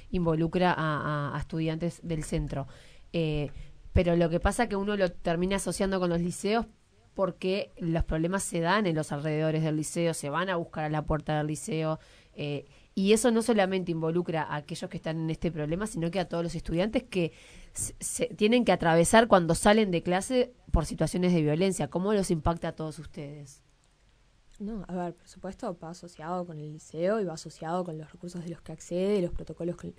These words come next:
Speaker 2: de los que dispone y cómo podemos nosotros y secundaria y con lo que podemos disponer para manejar estas situaciones. Ahora, eh,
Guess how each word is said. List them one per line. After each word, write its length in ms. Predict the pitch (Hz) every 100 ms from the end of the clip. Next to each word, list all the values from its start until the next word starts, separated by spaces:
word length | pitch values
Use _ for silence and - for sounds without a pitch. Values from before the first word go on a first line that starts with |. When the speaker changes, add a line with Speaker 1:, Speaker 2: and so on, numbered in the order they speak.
| -
Speaker 2:
de 120 | 175 160
los 100 | -
que 120 | 156
dispone 640 | 151 - 180 190 202 226 - - - - _ - - -
y 280 | 165 160 -
cómo 320 | 180 196 196
podemos 440 | 180 165 180 196 190
nosotros 720 | 160 190 190 202 226 247 - _ _ _
y 180 | 190 185
secundaria 840 | 185 - 165 175 190 220 233 226 185
y 140 | 151 - _ -
con 200 | 180 175
lo 160 | 160
que 220 | 147 147 147
podemos 760 | 160 165 180 156 147 147 - - _ -
disponer 560 | 180 175 - 175 185 226
para 220 | 262 185
manejar 380 | 165 160 - 196
estas 200 | 180 165
situaciones. 680 | 160 156 - 254 175 156 - - - - - - - - _ _ _ _ _ _
Ahora, 360 | 175 156 151 135 - - - _ _ _
eh, 200 | 170 151